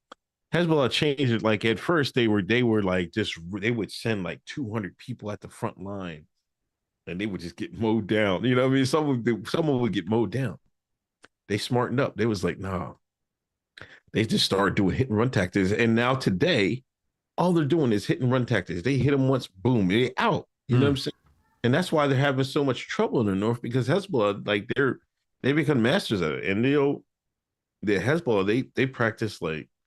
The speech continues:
Speaker 1: you know, if you hit us, you hit one of our civilians, we'll hit one of yours.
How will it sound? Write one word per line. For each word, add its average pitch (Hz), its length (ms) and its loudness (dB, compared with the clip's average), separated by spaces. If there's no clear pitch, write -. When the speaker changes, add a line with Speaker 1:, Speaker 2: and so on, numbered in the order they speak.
Speaker 1:
you 90 120 -2
know, 80 100 -2
if - 160 -10
you 143 120 0
hit 135 180 2
us, 110 360 0
you 110 100 2
hit 147 140 2
one 123 160 2
of 107 80 2
our 107 100 4
civilians, 107 380 0
we'll 98 160 -2
hit 101 160 -2
one 95 120 -6
of 90 60 -4
yours. 87 220 -10